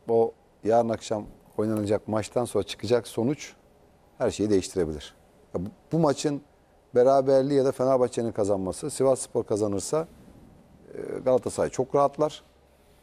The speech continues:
Fenerbahçe kazanırsa muhtemelen o biraz baskı oluşturacaktır. Beşiktaş'ı daha rahatlatır mı sonuç? E, çünkü Fenerbahçe'nin puan kaybetmesi Beşiktaş'ın da baskıyı biraz daha arttıracak üzerinde. O yüzden o maç üzerinde her türlü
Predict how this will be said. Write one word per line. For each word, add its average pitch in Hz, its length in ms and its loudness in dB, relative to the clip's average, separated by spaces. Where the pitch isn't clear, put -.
Fenerbahçe 135 400 0
kazanırsa 139 600 -2
muhtemelen 127 400 2
o 107 120 0
biraz 107 300 2
baskı 104 320 -2
oluşturacaktır. 101 720 -2
Beşiktaş'ı 135 560 -2
daha 135 180 2
rahatlatır 143 420 2
mı 139 220 -2
sonuç? - 420 -6
E, 82 140 -8
çünkü 120 460 0
Fenerbahçe'nin 135 520 0
puan 131 220 0
kaybetmesi 123 400 -2
Beşiktaş'ın 139 460 0
da 95 120 2
baskıyı 98 320 -2
biraz 95 260 4
daha 95 120 2
arttıracak 87 440 -4
üzerinde. 92 360 -2
O 160 160 2
yüzden 139 180 0
o 143 80 0
maç 143 240 -2
üzerinde 135 380 0
her 226 240 2
türlü 190 280 -4